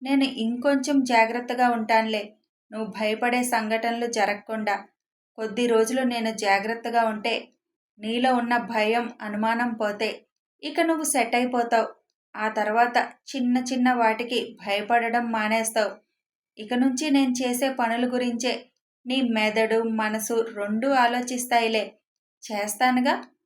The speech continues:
అలా ఆలోచించేలా అని నవ్వుకుంటూ ఇంట్లోకి వస్తాడు దక్ష్. దక్ష్ పెదాల మీద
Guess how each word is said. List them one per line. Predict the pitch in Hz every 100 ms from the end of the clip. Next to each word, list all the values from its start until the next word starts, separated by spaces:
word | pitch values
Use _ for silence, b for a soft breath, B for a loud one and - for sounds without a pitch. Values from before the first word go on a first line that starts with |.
| _ -
అలా | 277 294 - -
ఆలోచించేలా | 202 214 247 254 262 247 240 247 285 -
అని | 254 247 247
నవ్వుకుంటూ | 208 202 196 226 254 240 254
ఇంట్లోకి | 233 208 226 233 233
వస్తాడు | 220 208 214 208 277
దక్ష్. | 240 226 226 - - _ _ _ _ _ _ 220
దక్ష్ | 262 285 -
పెదాల | 370 294 277 285
మీద | 285 285